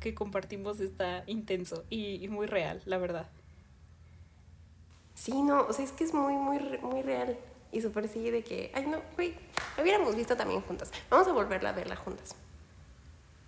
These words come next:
Speaker 1: Sí, oigan, tienen que verla más de una vez, la verdad.
Speaker 2: Sí, tienen que ir.
Speaker 1: Porque sí hay cosas como que no la captas a la primera, porque te digo que como que yo sí siento que al principio va muy rápido y después como que se pausa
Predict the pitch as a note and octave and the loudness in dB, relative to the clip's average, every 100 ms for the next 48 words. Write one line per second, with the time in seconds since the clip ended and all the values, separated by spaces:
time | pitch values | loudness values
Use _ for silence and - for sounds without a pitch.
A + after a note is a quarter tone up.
0 | - - - D4+ D#4+ D#4 C#4+ C4+ C4+ B3 | -16 -6 4 6 8 8 8 6 6 4
1 | A3 - - C#4 G#4+ G3+ F#3 A3+ A3 G#3 | 4 -4 -2 -2 4 4 6 4 2 0
2 | G#3 G#3+ F#3+ E3 F3+ F#3 E3+ E3+ E3+ - | -4 -4 -4 -6 -4 -2 -2 -4 -8 -14
3 | - - - - - - - - G3 F#3+ | -20 -20 -20 -20 -20 -20 -10 -2 -2 0
4 | G3 F#3+ F#3+ - - - - - - - | 2 0 -2 -10 -14 -18 -20 -20 -20 -20
5 | - - - - - - - - - - | -20 -20 -20 -20 -20 -20 -20 -20 -8 0
6 | B3+ C4 C4+ C#4+ D#4 D#4 D#4 C4+ A3+ A3+ | 0 2 2 2 0 0 -2 -2 -2 0
7 | G#3 G3 G3 - - - A3 A#3+ C#4+ B3 | 2 4 2 -2 -10 -4 0 2 2 -2
8 | - C4+ A3+ G3 F#3 G3 A3 A3 G3+ - | -2 2 4 2 0 -2 -2 -4 -4 -2
9 | F#3+ A3+ A3+ E3+ - G3 F#3+ G3 A3+ C#4 | -2 0 -2 -4 -2 -2 -2 -2 -4 -6
10 | C4+ A#3 B3 G#3 F#3 F#3+ F#3+ A3+ G#3+ G#3 | -4 -4 0 0 0 -2 -4 -2 -2 -2
11 | G#3+ G#3+ G3+ A#3 B3+ A#3+ G3 G3 - A3+ | -6 -4 -4 -2 -4 -4 -4 -6 -6 -6
12 | G3 D#3+ B2+ F3+ F#3 F3 F#3 - | -6 -6 -6 -6 -4 -2 -2 -2